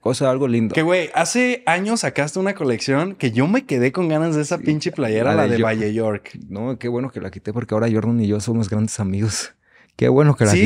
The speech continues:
Speaker 1: quité.
Speaker 2: sí, cierto,
Speaker 1: Qué
Speaker 2: ahorita
Speaker 1: bu-,
Speaker 2: me
Speaker 1: que, ¿te acuerdas
Speaker 2: platicaste.
Speaker 1: que te dije? No, güey, no mames. Pues, eh, eh, era, era esa,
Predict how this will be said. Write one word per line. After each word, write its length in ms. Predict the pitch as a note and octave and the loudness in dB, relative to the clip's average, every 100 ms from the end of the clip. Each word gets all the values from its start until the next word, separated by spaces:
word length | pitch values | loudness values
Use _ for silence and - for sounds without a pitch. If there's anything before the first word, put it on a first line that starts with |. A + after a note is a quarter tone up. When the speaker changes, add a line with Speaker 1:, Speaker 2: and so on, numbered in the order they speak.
| B3+ | 6
Speaker 1:
quité. 100 | A#3 | 4
Speaker 2:
sí, 60 | G#3 | 2
cierto, 300 | - A#3 - | 2 0 4
Speaker 1:
Qué 100 | B3 | 6
Speaker 2:
ahorita 160 | C#3+ A3+ | 6 4
Speaker 1:
bu-, 40 | A3+ | 0
Speaker 2:
me 60 | |
Speaker 1:
que, 160 | G3+ D3 | 2 4
¿te 100 | C3 | 4
acuerdas 300 | A#2+ C3+ D3 | 4 6 4
Speaker 2:
platicaste. 20 | D#3 | 4
Speaker 1:
que 60 | A#2 | 2
te 80 | |
dije? 220 | A2 A2+ C#3+ | 2 2 0
No, 140 | - C3+ E3+ | 0 0 2
güey, 240 | D#3+ A#2+ | 2 2
no 120 | A2 A2+ | 0 0
mames. 380 | B2+ C#3+ D3+ - - - | -2 -2 -4 -6 -14 -6
Pues, 180 | A#2+ A#2+ | -2 2
eh, 120 | A2+ | 2
eh, 180 | - B2 - | 4 2 4
era, 320 | B2 C3 - | 4 4 4
era 640 | B2 B2+ C#3+ C#3 A#2+ - - | 4 6 6 6 4 2 0
esa, 680 | G#2+ A#2 - B2+ A#2 G#2 | 2 2 4 4 4 2